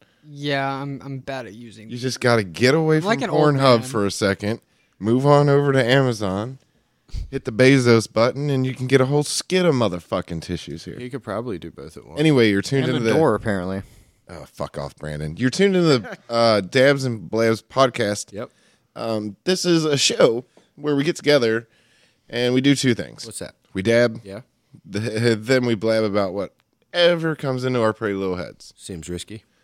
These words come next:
Speaker 2: So, but <laughs> nice. I like how you changed it up. Um,
Speaker 1: Feeling very hostage.
Speaker 3: We didn't even make it to that part. Matthew,
Speaker 2: So
Speaker 3: go on.
Speaker 2: so we, we all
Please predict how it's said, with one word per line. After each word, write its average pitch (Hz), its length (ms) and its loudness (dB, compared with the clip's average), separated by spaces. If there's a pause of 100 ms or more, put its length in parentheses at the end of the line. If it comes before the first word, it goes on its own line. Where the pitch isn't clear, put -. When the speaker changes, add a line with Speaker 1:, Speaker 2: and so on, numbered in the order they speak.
(120)
Speaker 2:
So, 117 460 -2
but 147 360 -8 (180)
<laughs> - 540 -18
nice. 113 360 -12
I 92 100 -8
like 110 200 -12
how 101 80 -12
you 92 80 -8
changed 98 380 -10
it 101 80 -10
up. - 260 -10 (400)
Um, 135 380 -2 (120)
Speaker 1:
Feeling 147 480 -12
very 143 220 -8
hostage. 127 540 -16 (1400)
Speaker 3:
We 131 140 -14
didn't 147 160 -10
even 127 180 -8
make 104 160 -12
it 98 100 -20
to - 100 -20
that 71 160 -20
part. 71 300 -20
Matthew, 120 140 -12
Speaker 2:
So 107 260 -4
Speaker 3:
go 135 120 -10
on. 104 240 -12 (140)
Speaker 2:
so 127 540 0
we, 120 420 -2
we 117 180 4
all 151 400 6